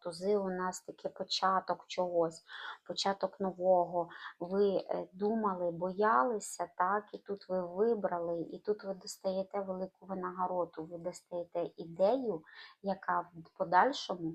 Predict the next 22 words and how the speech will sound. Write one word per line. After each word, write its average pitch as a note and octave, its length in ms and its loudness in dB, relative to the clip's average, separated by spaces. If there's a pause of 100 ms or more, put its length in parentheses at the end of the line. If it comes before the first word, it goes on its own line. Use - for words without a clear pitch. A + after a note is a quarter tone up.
(320)
буде G3 300 0
для F#3 200 2
вас F3+ 340 2
розвиватися F#3 1040 0
і F#3+ 340 -4
квітнути. F3 640 -8
Позитивна, F3+ 1080 0
класна E3 640 0
карта, F#3+ 720 4
вона F3+ 200 -2
біля F3 300 -4
закоханих F3 960 2
просто G3 460 2
дає F3 440 2 (600)
феноменальний G3 800 4
такий F3 400 0
результат. F3 680 6 (500)
Хто, F#3+ 460 6
дівчата, F#3+ 760 2 (380)
е, E3+ 300 2
думав, F3+ 500 2
що F3 580 4